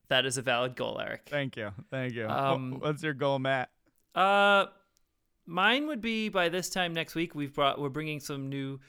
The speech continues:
Speaker 1: uh, team members on board to, uh, for rehearsals and whatnot, and, uh, preparing to announce a reopening date and whatnot. Um,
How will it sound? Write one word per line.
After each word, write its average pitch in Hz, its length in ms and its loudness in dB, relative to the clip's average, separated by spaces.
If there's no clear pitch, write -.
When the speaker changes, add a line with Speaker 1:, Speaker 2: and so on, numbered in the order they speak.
Speaker 1:
uh, 123 400 2
team 160 200 -4
members 180 440 0
on 120 160 -4
board 151 400 2
to, 135 580 -4
uh, 117 680 2
for 139 240 -4
rehearsals 143 500 -2
and 156 120 -6
whatnot, 165 420 -4
and, 127 440 -8
uh, 123 200 -4
preparing 135 600 -4
to 131 480 -8
announce 127 480 -4
a 123 40 -8
reopening 123 520 -6
date 135 220 -4
and 131 120 -10
whatnot. 165 400 -8
Um, 131 600 0